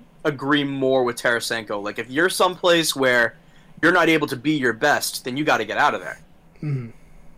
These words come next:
Speaker 1: Otherwise,
Speaker 2: Yeah.
Speaker 1: you're not helping yourself. You're not helping your team.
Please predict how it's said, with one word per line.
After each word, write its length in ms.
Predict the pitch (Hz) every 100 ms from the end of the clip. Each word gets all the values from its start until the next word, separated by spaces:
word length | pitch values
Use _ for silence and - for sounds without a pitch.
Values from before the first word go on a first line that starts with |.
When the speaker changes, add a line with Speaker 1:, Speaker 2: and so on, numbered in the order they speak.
| - -
Speaker 1:
Otherwise, 320 | 151 147 131
Speaker 2:
Yeah. 40 | 120
Speaker 1:
you're 80 | 185
not 80 | 170
helping 280 | 160 - 139
yourself. 400 | 127 170 165 165
You're 80 | 175
not 140 | 165
helping 300 | 151 151 143
your 80 | 120
team. 480 | - 147 135 131